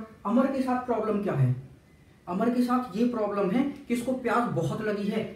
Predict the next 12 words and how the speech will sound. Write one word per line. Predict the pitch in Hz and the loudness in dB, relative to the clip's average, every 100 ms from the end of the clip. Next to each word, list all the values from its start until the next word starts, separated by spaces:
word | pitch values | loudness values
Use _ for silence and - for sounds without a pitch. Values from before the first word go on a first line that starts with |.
| - | -4
लेकिन | 202 233 | -2 0
ये | 233 - | -2 -2
पानी | 185 190 | 0 0
पी | 196 185 | 0 0
नहीं | 165 143 | -2 -4
सकता। | 156 - - - - - - - - - - - - - - - - - - - - | -6 -12 -14 -16 -20 -20 -20 -20 -20 -20 -20 -20 -20 -20 -20 -20 -20 -20 -20 -20 -4
क्यों? | 226 277 302 - - - - - | 4 4 4 -2 -14 -20 -20 -6
क्योंकि | 208 233 | -4 0
अगर | 233 | 0
इसने | 233 247 | 2 2
पानी | 240 226 226 | 2 -2 -4
पिया | - 208 | -2 0